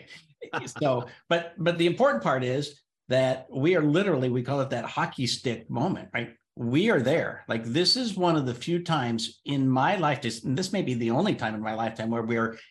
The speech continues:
visibly seeing that hockey stick moment or that hockey stick second. I mean, it is, A I is, is this one singularity that, uh,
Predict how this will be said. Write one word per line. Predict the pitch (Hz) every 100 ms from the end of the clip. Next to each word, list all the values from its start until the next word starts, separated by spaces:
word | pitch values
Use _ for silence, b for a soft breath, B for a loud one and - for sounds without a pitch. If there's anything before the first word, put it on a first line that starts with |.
| _ -
visibly | 117 117 170 175 170 185 185 180 -
seeing | - - 202 180 139 123 120 117 - -
that | 117 117 - - -
hockey | 147 131 143
stick | 120 - 117 - B B B -
moment | 120 117 92 - -
or | 113
that | 117 117
hockey | 123 127 120
stick | - 113 -
second. | - - 131 - 87 - -
I |
mean, | 113 117 117
it | 139 139
is, | 123 B B _ -
A | 143 143
I | 139 135
is, | 135 131 117 117 - -
is | 117 110 107
this | 110 110 104 -
one | 120 127 131 123
singularity | - 135 123 113 117 127 110 104 107
that, | 101 101 - b b _ _ -
uh, | 113 104